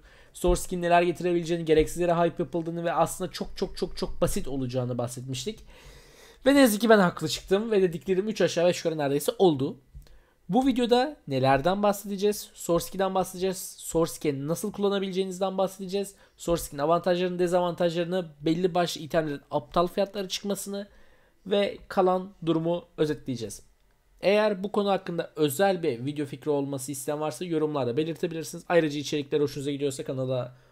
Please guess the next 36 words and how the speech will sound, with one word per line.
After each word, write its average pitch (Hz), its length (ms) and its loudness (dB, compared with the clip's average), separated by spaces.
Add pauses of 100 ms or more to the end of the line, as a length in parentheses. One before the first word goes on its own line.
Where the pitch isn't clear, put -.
(120)
abone 139 260 -4
olup 147 360 -6
videoya 123 440 -2
like 127 220 -2
atabilirsiniz. 127 600 -6 (400)
Şimdi 180 560 0
tatlı 139 280 -2
sponsorumuz 156 520 0
olan 151 300 0
Skins - 420 -6
Monkey 151 480 0 (100)
videoya 135 300 0
sponsor 139 340 -2
oldukları 131 360 -4
için 123 160 -10
teşekkür 160 400 -4
ederim. 165 280 -8 (320)
Skins 202 360 -6
Monkey 190 280 -2
bildiğiniz 180 320 -4
üzere 165 180 -2
birebir 170 280 0
güzel 156 400 4
ve 143 220 2
tatlı 147 340 0
bir 131 100 0 (300)
takas 175 320 0
sitesi. 180 380 -2 (360)
Lego 190 180 8
Can 180 180 2
kodunu 139 320 -2
kullanarak 180 420 0 (280)
çok 196 240 0
rahat 170 240 4
bir 165 60 -4
şekilde 143 560 -4